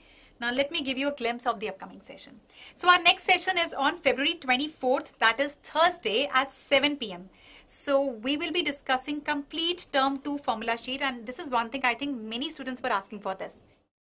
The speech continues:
that, "Ma'am, please give us a complete formula sheet where we get all the formulas for the entire grade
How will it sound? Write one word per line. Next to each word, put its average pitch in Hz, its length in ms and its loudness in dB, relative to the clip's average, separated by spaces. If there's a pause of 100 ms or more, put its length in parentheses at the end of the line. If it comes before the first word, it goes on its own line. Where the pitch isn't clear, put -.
that, 214 120 -10
"Ma'am, 220 200 -2
please 277 480 -6 (340)
give 254 140 2
us 277 220 -2 (380)
a 269 140 -6
complete 302 540 0
formula 220 400 2
sheet 196 280 -12
where 214 200 0
we 226 80 -2
get 226 160 -2
all 269 260 4
the 285 60 2
formulas 226 480 0
for 220 120 2
the 233 140 -6
entire 220 480 4
grade 196 360 -10